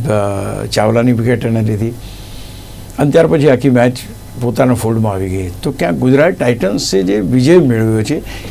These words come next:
એ વિજયનું મહત્ત્વ એટલે વધારે છે કે that particular victory has gone to the last over.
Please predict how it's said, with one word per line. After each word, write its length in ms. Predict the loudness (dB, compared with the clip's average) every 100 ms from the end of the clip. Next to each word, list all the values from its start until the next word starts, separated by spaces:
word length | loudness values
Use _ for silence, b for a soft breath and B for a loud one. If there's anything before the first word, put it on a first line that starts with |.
| B
એ 120 | 2
વિજયનું 680 | 4 4 6 4 4 0 0
મહત્ત્વ 380 | 2 2 2 2
એટલે 240 | 2 2 0
વધારે 400 | 2 2 2 0
છે 80 |
કે 400 | 0 -2 -2 0
that 340 | 0 -2 -4 -6
particular 400 | -4 -2 0 2
victory 640 | 0 -2 -2 0 0 0
has 180 | 0 -2 -4 B B B -6 0
gone 200 | 0 2 0
to 120 | 0 2
the 80 |
last 760 | 2 2 0 -2 -6 -8 2 4
over. 160 | 4